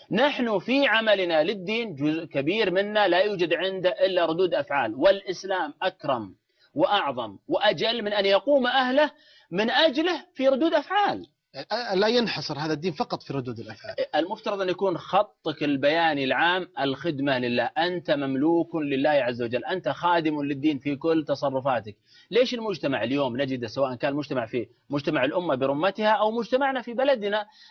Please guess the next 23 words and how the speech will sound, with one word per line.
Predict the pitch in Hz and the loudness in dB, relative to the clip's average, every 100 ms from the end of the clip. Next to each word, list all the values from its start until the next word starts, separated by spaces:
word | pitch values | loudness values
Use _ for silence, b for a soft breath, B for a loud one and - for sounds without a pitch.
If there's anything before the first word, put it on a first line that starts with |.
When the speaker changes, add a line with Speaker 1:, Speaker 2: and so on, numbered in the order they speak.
| - | -2
Speaker 1:
لماذا | 180 247 262 254 247 240 214 | 2 4 4 4 2 0 -2
ظهر | - 185 196 160 | 0 2 2 2
هذا | 175 165 | 2 2
الضعف؟ | 135 127 151 139 - | 0 0 0 0 -8
لماذا | - 151 160 | -6 -4 0
الناس | 156 151 151 147 | 0 0 -2 -2
بدأت | 147 151 - | -2 -2 -2
تنكب | 131 117 131 120 | -6 -2 -2 0
على | 131 | 0
المعاصي؟ | 131 131 135 131 - 135 131 _ _ | 0 0 0 -2 -4 -6 -6 _ _
لماذا | 127 143 147 | -2 0 0
هذه | 139 | 0
الفواحش؟ | 135 143 139 139 139 139 - b b b | -2 0 2 2 0 -6 -8 b b b
لماذا | 139 202 196 | -2 0 0
هذا | 185 190 | -2 -2
الفتور | 180 170 170 208 180 | -2 -4 -8 -4 0
العام؟ | 139 143 202 180 123 90 _ _ b | 0 0 0 0 -4 -8 _ _ b
لأن | - 214 220 | -2 0 0
الصالحين | 208 - 233 220 214 254 269 302 302 B B | -2 -4 -2 0 -2 0 0 0 -2 B B
أصلا | 269 320 294 247 | 0 2 -2 -6
عندهم | 220 240 214 | -6 -8 -8
فتور | 170 190 220 | -10 -4 0
عام | 190 233 120 | 0 0 -2